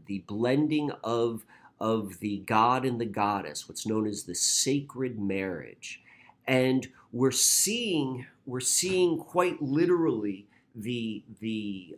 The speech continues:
um, credited brainchilds, children, brainchildren <laughs> behind The Matrix go through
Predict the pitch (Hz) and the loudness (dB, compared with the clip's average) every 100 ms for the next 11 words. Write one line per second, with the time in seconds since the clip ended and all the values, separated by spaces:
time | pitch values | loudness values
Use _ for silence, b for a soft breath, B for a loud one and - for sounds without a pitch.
0 | - 92 87 - - - 196 220 117 87 | -10 -8 -10 -14 -8 -2 0 0 -2 -6
1 | - 85 87 90 90 _ _ _ _ - | -8 -8 -6 -8 -10 _ _ _ _ -6
2 | 104 85 85 80 85 110 - - 95 104 | -2 0 -2 -6 -10 -12 -14 -10 -6 -6
3 | 101 135 139 _ - 104 117 123 - - | -6 -8 -8 _ -10 -6 -4 -6 -2 0
4 | 156 107 123 110 98 104 107 101 87 90 | 2 0 -2 -2 -6 -4 -4 -4 -6 0
5 | 123 165 - 101 82 - - B B B | 2 2 -2 -8 -8 -12 -14 B B B
6 | B - 110 147 160 175 143 - 131 135 | B -10 8 12 12 10 2 -6 0 4
7 | 147 143 139 135 | 6 6 4 2